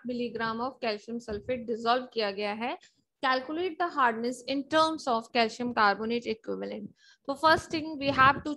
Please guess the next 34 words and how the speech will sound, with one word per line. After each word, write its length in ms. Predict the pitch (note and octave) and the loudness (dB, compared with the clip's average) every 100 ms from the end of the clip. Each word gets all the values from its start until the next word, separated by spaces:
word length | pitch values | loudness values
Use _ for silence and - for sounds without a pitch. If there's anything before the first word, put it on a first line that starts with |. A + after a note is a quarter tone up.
| - | -2
check 300 | C#4 B3+ B3+ _ | 0 0 -4 _
is 260 | - C4+ - - _ _ | 0 0 0 -16 _ _
calcium 440 | A3+ A3 C4+ C#4 | 2 2 -4 -4
का, 160 | B3 - _ _ | -2 -4 _ _
sulfate 500 | - C4+ C4 C#4+ C#4 | -4 -2 0 0 4
is 240 | C#4 B3 | 4 2
responsible 720 | A3 A3 - A3 A3+ C4+ B3+ D#4 | -4 -4 -2 0 0 -2 -4 -2
for 220 | D#4+ E4 | 2 2
hardness 480 | D#4+ C4+ B3+ D4+ E4+ | 6 6 6 0 -2
or 100 | G4 | -2
not। 260 | E4+ A3+ - _ - _ _ _ - - _ _ _ - _ _ - - - - _ | 2 2 2 _ -20 _ _ _ -20 -20 _ _ _ -20 _ _ -20 -20 -20 -20 _
तो 100 | B3+ | 0
हमने 280 | B3+ C4 C4+ | 2 2 2
लेक्चर 300 | B3+ - C#4+ | 2 0 -4
नंबर 260 | C#4 C#4 | 0 0
फर्स्ट 460 | C#4 - C#4+ C#4+ - | -2 2 2 4 -2
में 100 | C#4 | -2
हमने 400 | C#4 B3+ B3 B3+ | 0 0 0 0
इस 240 | B3+ B3+ - | 0 -6 -6
चीज 180 | B3+ - | -8 -4
को 120 | B3+ | -4
स्टडी 400 | B3+ - B3 C4+ | -4 0 2 2
किया 340 | C4+ B3+ A#3 A3 | -2 0 2 2
था 240 | A#3+ A3+ | 0 -2
कि 200 | A#3+ C4+ B3+ | -2 -8 -2
calcium 340 | A3 A3 B3+ B3+ | -2 0 -8 -6
sulfate 440 | A#3+ A3 A#3+ A#3+ - C#4+ | -6 -2 -2 -2 -2 -2
is 160 | C#4+ C4 | 0 -4
responsible 800 | B3+ - A3+ G#3+ G#3+ G3 G#3+ A3 | -4 -4 -6 -6 -8 -8 -6 -4
for 100 | C4+ D#4 D4 | -2 -2 4
hardness। 420 | A#3+ G3 G3+ G#3 - - | 4 4 -4 -10 -16 -6
So 120 | C4 | -6
we 140 | B3+ C#4 B3 - _ - - _ - - - - | -4 -6 -8 -20 _ -14 -14 _ -14 -14 -12 4
take 340 | C4+ C4+ C#4 | 6 6 2